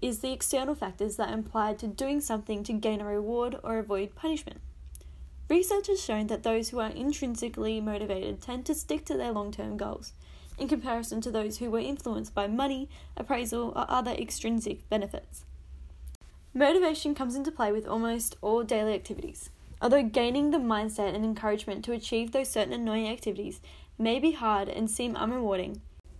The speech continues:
But here are some tips and tricks to avoid that doubtful thinking. First of all, write it down. Write down what you want to achieve and why you want to achieve it.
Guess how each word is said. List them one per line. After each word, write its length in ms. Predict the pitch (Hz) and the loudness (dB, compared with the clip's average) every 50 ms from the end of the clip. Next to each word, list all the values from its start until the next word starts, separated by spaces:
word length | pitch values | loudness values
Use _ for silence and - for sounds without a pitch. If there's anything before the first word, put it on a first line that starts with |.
| - - - - | -18 -2 4 6
But 80 | 320 294 | 6 8
here 160 | 320 359 349 | 10 8 8
are 60 | 339 | 8
some 160 | 339 359 349 | 6 4 4
tips 200 | 339 - 294 - | 4 4 2 4
and 120 | - 269 254 | 2 0 0
tricks 260 | - 247 202 226 - | 0 0 0 0 0
to 140 | - 285 269 | 0 2 2
avoid 320 | 269 220 220 233 226 226 | 2 2 2 2 4 2
that 180 | 226 247 226 190 | 2 0 -2 0
doubtful 320 | - 226 202 - - 240 | 2 2 2 2 0 -6
thinking. 460 | 226 - 214 202 180 - - - 214 - - - - - - - - - - - - - - - | -6 -6 -6 -6 -8 -8 -12 -14 -14 -14 -16 -18 -18 -20 -20 -20 -20 -20 -18 -18 -18 -18 -4 0
First 240 | - 349 330 - | 2 2 4 4
of 80 | 359 294 | 4 4
all, 240 | 359 349 349 339 - | 4 4 4 2 0
write 240 | - 262 320 339 359 | 2 6 6 6 6
it 80 | 339 339 | 6 4
down. 380 | 339 320 285 208 185 185 180 - - - - - - - - - | 2 2 2 0 -2 -4 -8 -12 -16 -20 -20 -20 -20 -8 -2 2
Write 160 | 262 285 294 | 2 4 4
down 160 | 302 277 269 | 4 4 4
what 140 | 262 262 226 | 4 2 0
you 100 | 226 254 | 0 0
want 180 | 220 240 254 277 | 0 0 0 4
to 100 | - 370 | 4 4
achieve 480 | 370 370 - 233 202 196 185 - - - | 4 4 4 2 4 4 4 2 0 -2
and 120 | - 240 233 | 0 2 4
why 160 | 226 220 220 | 6 6 4
you 100 | 220 220 | 4 2
want 140 | 214 220 208 | 0 0 0
to 80 | 214 | 0
achieve 280 | 202 196 - 254 240 220 | 0 0 0 -2 -4 -4
it. 160 | - - - | -4 -6 -10